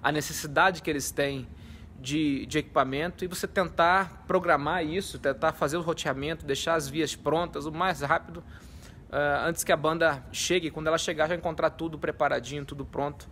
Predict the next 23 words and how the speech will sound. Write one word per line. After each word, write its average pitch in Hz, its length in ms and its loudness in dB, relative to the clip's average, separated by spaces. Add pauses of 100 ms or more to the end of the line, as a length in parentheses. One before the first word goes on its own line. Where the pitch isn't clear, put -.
(360)
Isso 135 180 -4
facilita 151 460 2
muito 165 240 -4
e - 20 -14
causa 202 440 4
uma 180 140 2
boa 156 180 -2
impressão 143 460 -4
muito 135 240 -6
boa 113 320 -4
neles, 110 300 -6
né? 147 180 -4 (460)
Uma 120 80 -10
press-, 131 240 -6
uma 139 100 -2
boa 156 160 0
impressão 151 480 -4
de 135 100 -12
forma 147 300 -2
muito 143 580 -4
impactante 139 680 -2
nas 135 120 -8
pessoas. - 540 -12